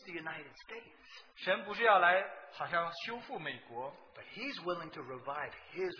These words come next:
Speaker 1: work
Speaker 2: 他要在复兴，
Speaker 1: in the United States.
Speaker 2: 他愿意在美国复兴他的作为。
Speaker 1: God may, you know, we may be at the end.
Speaker 2: 我们可能
Speaker 1: As Francis Schaeffer said years ago, "We are at the end of Western civilization."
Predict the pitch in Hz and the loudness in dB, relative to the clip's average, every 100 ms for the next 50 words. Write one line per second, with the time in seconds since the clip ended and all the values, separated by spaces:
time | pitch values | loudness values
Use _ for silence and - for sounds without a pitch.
0 | - 214 311 - - - - - - 170 | -4 6 8 8 4 -8 -16 -20 -2 4
1 | 165 175 165 175 165 170 151 147 127 - | 4 4 0 0 0 2 2 4 2 0
2 | - - - 165 165 196 185 170 190 160 | -12 -14 0 2 4 4 2 4 2 2
3 | 147 127 156 202 180 185 175 180 180 214 | -4 -6 -8 -6 -8 -4 2 2 2 2
4 | 170 123 117 - - - - - - 330 | 0 0 -8 -14 -20 -20 -20 2 8 10
5 | 339 285 269 262 - 240 277 285 294 349 | 10 10 10 10 2 -2 2 4 4 6
6 | 285 269 247 247 202 190 170 185 143 - | 6 4 2 0 0 2 6 8 8 4
7 | - - - - - 165 165 202 156 233 | -10 -18 -20 -18 -8 2 4 6 6 6
8 | 262 247 - 208 190 - 110 - 110 92 | 4 0 0 2 2 0 -8 -8 -8 -10
9 | - - 139 220 208 156 107 95 - - | -14 -10 -2 -2 -2 -6 -6 -8 -12 -20
10 | - - 156 247 240 202 185 - 170 165 | -20 -4 2 8 10 10 8 6 0 -4
11 | - 233 247 165 - - - - - - | 0 8 12 12 8 -4 -12 -16 -20 -20
12 | - 139 135 123 180 - - 160 156 151 | -6 -4 -2 8 8 8 -2 -6 -6 -8
13 | 147 139 131 127 120 101 - | -4 -4 -4 -6 -8 -8 -10